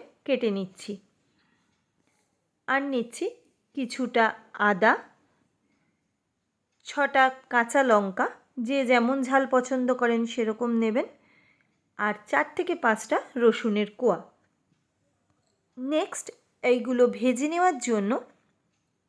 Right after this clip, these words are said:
কড়াইতে ওয়ান টেবিল স্পুন রিফাইন অয়েল দিলাম আর কিছুটা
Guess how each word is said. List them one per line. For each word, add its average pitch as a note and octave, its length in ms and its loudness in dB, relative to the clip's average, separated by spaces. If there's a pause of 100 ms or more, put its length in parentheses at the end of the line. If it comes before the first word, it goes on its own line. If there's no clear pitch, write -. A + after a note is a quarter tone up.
(800)
কড়াইতে A3+ 520 2 (460)
ওয়ান B3+ 180 2 (100)
টেবিল B3 300 4
স্পুন A#3+ 300 -2 (140)
রিফাইন G#3+ 380 0
অয়েল G3+ 240 2
দিলাম G#3 260 2 (1000)
আর A#3+ 180 0 (600)
কিছুটা B3 380 -4